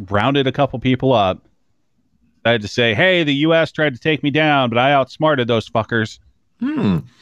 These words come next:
Speaker 1: Went from
Speaker 2: That
Speaker 1: there.
Speaker 2: that is far more likely than Donald Trump sending up, uh, a couple, um, schmucks. Uh, <laughs> 'cause, uh, honestly speaking, the mercenaries, really?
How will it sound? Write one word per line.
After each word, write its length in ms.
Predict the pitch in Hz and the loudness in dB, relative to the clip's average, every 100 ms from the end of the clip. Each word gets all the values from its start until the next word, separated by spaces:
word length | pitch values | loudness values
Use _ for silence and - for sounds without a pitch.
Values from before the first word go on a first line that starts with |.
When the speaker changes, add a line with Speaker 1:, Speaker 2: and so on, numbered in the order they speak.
| - | -8
Speaker 1:
Went 200 | - 117 | -2 -2
from 100 | - | -2
Speaker 2:
That 60 | 104 | 0
Speaker 1:
there. 240 | 120 - - _ _ - | -2 -2 -14 _ _ -2
Speaker 2:
that 140 | 143 | 0
is 120 | 135 - | 0 -2
far 300 | - 113 92 | 0 0 2
more 200 | 85 80 | 2 2
likely 400 | 82 80 87 76 | 0 -2 -6 -8
than 180 | 73 | -8
Donald 300 | 76 78 76 | -6 -6 -8
Trump 280 | 73 73 - | -10 -10 -10
sending 320 | - 80 78 73 | -6 -4 -2 -4
up, 240 | 73 - | -4 -4
uh, 240 | 80 69 71 - | -4 -2 -6 -12
a 60 | |
couple, 500 | - - 76 69 65 - | -8 -6 -4 -4 -6 -6
um, 440 | 67 67 67 65 _ - - - - _ | -4 -4 -8 -16 _ -20 -20 -20 -20 _
schmucks. 680 | - - 82 87 - - - - - 101 | -8 -4 -2 -2 -4 -6 -6 -10 -14 -8
Uh, 200 | 78 - - - | -6 -6 -12 -18
<laughs> 240 | - - | -18 -10
'cause, 140 | - 107 | -2 0
uh, 160 | 113 101 | 0 0
honestly 340 | 101 90 - | 0 -2 -2
speaking, 400 | 76 82 76 78 | -4 -4 -4 -6
the 80 | 76 | -6
mercenaries, 720 | 78 90 - 123 117 117 110 | -2 -2 -2 0 2 0 -2
really? 520 | 69 71 73 76 76 | -6 -4 -2 0 -2